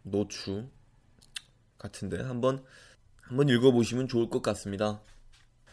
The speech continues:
뭐, 이건 지나가는 이야기였고요. 어, 엠넷의 오디션 프로그램 쇼미더머니가 최근에 굉장한 빅 이슈들을 여러 생산하면서 성공적으로 막을 내렸죠.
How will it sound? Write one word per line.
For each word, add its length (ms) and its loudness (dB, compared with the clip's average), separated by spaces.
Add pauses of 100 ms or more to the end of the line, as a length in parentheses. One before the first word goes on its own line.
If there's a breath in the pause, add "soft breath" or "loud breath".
(800 soft breath)
뭐, 120 0
이건 160 2
지나가는 500 2
이야기였고요. 680 -4 (2000 soft breath)
어, 240 2
엠넷의 640 8
오디션 380 4
프로그램 520 2
쇼미더머니가 760 2
최근에 420 -4
굉장한 500 4
빅 240 0
이슈들을 460 -2
여러 340 6
생산하면서 720 -6
성공적으로 640 -2
막을 240 -2
내렸죠. 720 -4